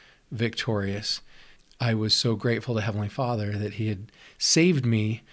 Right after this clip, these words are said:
so much stress and anxiety, uh, over those four years. In the Bible, in Acts twelve, there's a story of Peter,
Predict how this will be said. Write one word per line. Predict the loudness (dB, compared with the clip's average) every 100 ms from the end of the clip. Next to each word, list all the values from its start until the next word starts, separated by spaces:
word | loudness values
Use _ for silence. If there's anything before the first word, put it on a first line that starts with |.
| -20
so | -2 4 6 8
much | 8 6 2 0 0 -2
stress | 0 0 0 2 0
and | 0 0
anxiety, | 0 0 0 2 2 0 -4 -8 -20 -20 -20 -20 -8
uh, | -2 0
over | 0 0
those | 0 -2
four | -2 -2
years. | -2 -4 -4 -4 -4 -8 -20 -18 -10 -6 2
In | 6 6
the | 6
Bible, | 6 6 6 2 2 0 2
in | 2 4
Acts | 2 0 -4 -4 -2 -2
twelve, | -2 2 2 2 -2 -8 -18 -20 -20 -20 -2
there's | 4 4 4
a |
story | 2 2 4 4 4 2 0 -4
of | -2 0 -2 -8
Peter, | -12 -8 -4 -2 -2 -6